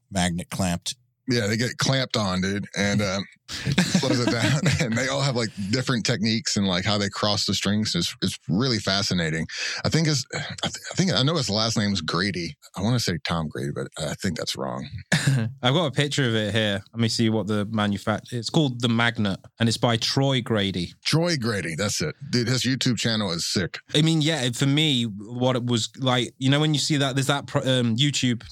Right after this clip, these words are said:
Speaker 3: video series called The Slow-Mo Guys.
Speaker 2: Yeah.
Speaker 3: And they always get this camera that's, like, twenty thousand frames a second or
Speaker 2: <laughs>
Speaker 3: something
Speaker 2: Yeah.
Speaker 3: crazy. And then you can see, like, bubbles bursting. And I always thought it would be really cool to see it at that level of detail with that level of quality,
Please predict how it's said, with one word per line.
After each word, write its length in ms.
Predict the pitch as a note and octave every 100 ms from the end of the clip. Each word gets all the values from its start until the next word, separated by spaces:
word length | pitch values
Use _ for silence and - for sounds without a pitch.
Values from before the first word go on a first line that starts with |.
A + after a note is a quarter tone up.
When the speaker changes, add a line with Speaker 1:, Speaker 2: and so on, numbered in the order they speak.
| -
Speaker 3:
video 220 | B2+ A#2+
series 320 | - A2+ A2
called 180 | - A2+
The 60 |
Slow-Mo 480 | A2+ - A#2+ A#2 A#2+
Guys. 500 | A#2+ A#2+ B2+ C3+ - - -
Speaker 2:
Yeah. 180 | A2+ F#2 - -
Speaker 3:
And 100 | A#2+
they 180 | A#2+ A2 A2
always 260 | C3 B2+
get 120 | A#2+ A2
this 120 | A2
camera 320 | - A#2+ A#2+
that's, 220 | A2+ G#2
like, 260 | A#2 G#2+ -
twenty 320 | - B2 A#2
thousand 480 | A2+ A2+ A2 A2 G#2+
frames 320 | - A2+ G#2+ G#2
a 60 |
second 440 | G2 A2 G#2 A2 G#2+
or 40 |
Speaker 2:
<laughs> 40 |
Speaker 3:
something 240 | G#2 A2 A#2+
Speaker 2:
Yeah. 60 | A2
Speaker 3:
crazy. 460 | A2+ G#2+ G#2 G#2+ G#2+ - - - - -
And 120 | A#2+
then 120 | A#2+ A#2
you 120 | A2+
can 120 | A2+
see, 220 | A2+ A#2
like, 300 | A2 G#2 G2+
bubbles 400 | A2 A2 A#2 A2
bursting. 760 | G2+ A2 A2 G#2+ - A2+ A2 A2
And 240 | G#2+ G2
I 80 | B2
always 260 | D#3+ E3 -
thought 220 | D3+ B2
it 60 |
would 100 | B2
be 100 | A#2
really 280 | A2 A#2+ A2+
cool 280 | G#2+ B2 A#2+
to 120 | A2+
see 260 | A2 A#2+ A2+
it 60 | G#2
at 60 | G#2
that 160 | G#2+
level 240 | A2 G#2+ G#2
of 100 | F#2+
detail 420 | G#2+ G#2+ A2 G#2+
with 140 | G2+ G#2
that 180 | G#2
level 240 | G#2 G#2+ G2+
of 100 | F#2+
quality, 600 | - G2+ G#2+ G#2+ B2 B2